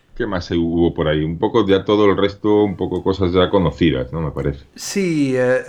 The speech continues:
Speaker 2: tuvimos ahí, pues, ya juegos que han lanzado en el mercado y ya los tenemos más que vistos. Ese Tekken siete, ese Cuphead, que también teníamos por ahí disponible,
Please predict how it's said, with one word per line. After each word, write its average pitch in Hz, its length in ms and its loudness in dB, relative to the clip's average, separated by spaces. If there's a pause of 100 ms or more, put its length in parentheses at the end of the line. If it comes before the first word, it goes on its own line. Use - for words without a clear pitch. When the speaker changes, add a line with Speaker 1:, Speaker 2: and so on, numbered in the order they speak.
Speaker 2:
tuvimos 123 400 -6
ahí, 120 180 -2
pues, 110 180 -4
ya 113 360 -4
juegos 120 300 -2
que 120 80 -6
han 117 80 -4
lanzado 123 420 -2
en 120 60 -2
el 120 100 -4
mercado 117 420 -4
y 123 60 -2
ya 110 380 -4
los 107 140 -18
tenemos 117 220 -6
más 113 140 -10
que 110 120 -10
vistos. 117 500 -8
Ese 120 240 -6
Tekken 120 560 -8
siete, 139 1000 -4
ese 117 460 -10
Cuphead, 123 540 -4
que 113 220 -12
también 113 600 -10 (300)
teníamos 113 240 -6
por 113 160 -4
ahí 113 80 -4
disponible, 135 680 -2